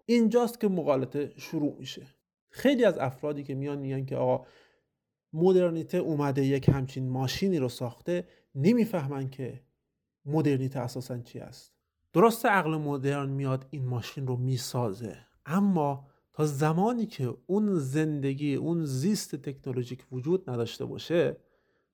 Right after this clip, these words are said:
ساخت این ماشین اساساً بی‌معناست.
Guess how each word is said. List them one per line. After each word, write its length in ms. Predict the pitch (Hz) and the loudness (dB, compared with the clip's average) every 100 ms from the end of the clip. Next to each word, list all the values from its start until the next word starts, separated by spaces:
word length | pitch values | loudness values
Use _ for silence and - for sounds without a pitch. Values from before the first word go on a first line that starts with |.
| _ | _
ساخت 500 | - - 156 147 - | -12 0 2 2 -2
این 160 | 143 | -2
ماشین 420 | 135 131 117 170 175 | 0 -2 -2 -8 -8
اساساً 540 | 139 117 131 151 165 151 - _ | -8 -8 -6 -4 -4 -6 -12 _
بی‌معناست. 1000 | - 160 156 151 139 147 117 - - _ | -2 0 2 0 -2 -2 -2 -6 -14 _